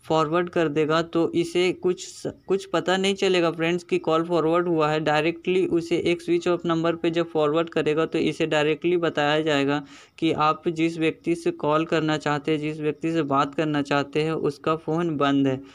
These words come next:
ब-, बल्कि आप यहाँ पे फ़ोन चालू है, आप उस, इस इंटरनेट इस्तेमाल कर रहे हैं, आपके पास हर किसी का कॉल आ रहा है, पर आप जिससे का भी नंबर ब्लैक लिस्ट में डालते हैं सिर्फ उसी का नंबर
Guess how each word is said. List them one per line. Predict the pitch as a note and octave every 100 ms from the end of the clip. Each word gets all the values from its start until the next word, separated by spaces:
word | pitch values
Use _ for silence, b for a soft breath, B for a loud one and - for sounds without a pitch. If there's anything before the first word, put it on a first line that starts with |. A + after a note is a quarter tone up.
| B B -
ब-, | D3+ - B B _ D3+
बल्कि | C#3+ D3 F#3 F3+
आप | D3 D3+ E3 F3+
यहाँ | D#3+ D#3 D3+
पे | F3+
फ़ोन | F3+ E3+ E3+ G#3+ A3 B B B _ _ - - - - - - - -
चालू | E3 D#3 E3+ G#3+ G3+
है, | D#3 E3 F3
आप | E3 D#3+ E3
उस, | F3+ E3 - -
इस | D#3+ D3+ - -
इंटरनेट | E3 D#3+ E3+ E3+ F3+
इस्तेमाल | F3 E3+ E3+ D#3+ E3
कर | E3 F3
रहे | D#3+ F3
हैं, | E3+ D3+
आपके | D3+ D3+ F3 F3
पास | E3 D3 E3 E3+
हर | F#3 F3 F3
किसी | F3 E3+ E3 F3
का | F3
कॉल | E3+ D3+ D#3+ D#3+
आ | D3+ D#3
रहा | D#3 D#3+ D#3+
है, | F3
पर | - E3+ E3+ -
आप | D#3 F3
जिससे | D#3+ D#3+ E3 - F#3+
का | F#3+ F#3 F#3+
भी | F3+ F#3
नंबर | F#3 E3 D#3 D#3 F3
ब्लैक | E3 D#3 E3 E3+
लिस्ट | E3 E3 E3+
में | E3+ D3+
डालते | C#3+ C#3+ C#3+
हैं | E3+ F3
सिर्फ | E3+ E3+ F#3+
उसी | E3+ E3 F3 F#3
का | F#3
नंबर | E3 D3+ D3+ E3 G#3